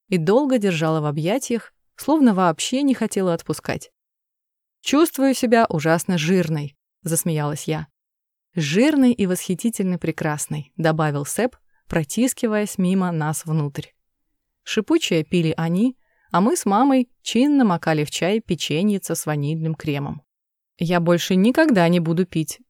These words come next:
заявила она, когда Пиппа предложила налить ей просекко.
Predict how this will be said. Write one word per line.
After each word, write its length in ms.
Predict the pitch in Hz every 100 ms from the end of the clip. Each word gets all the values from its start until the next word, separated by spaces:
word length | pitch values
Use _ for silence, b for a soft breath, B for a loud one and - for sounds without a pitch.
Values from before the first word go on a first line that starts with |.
| _
заявила 500 | 165 175 175 175 165
она, 320 | 170 165 220 -
когда 300 | 175 165 165
Пиппа 320 | - 196 175
предложила 580 | - 165 165 165 185 170
налить 340 | 165 160 160
ей 100 | 156
просекко. 600 | - 151 - - - -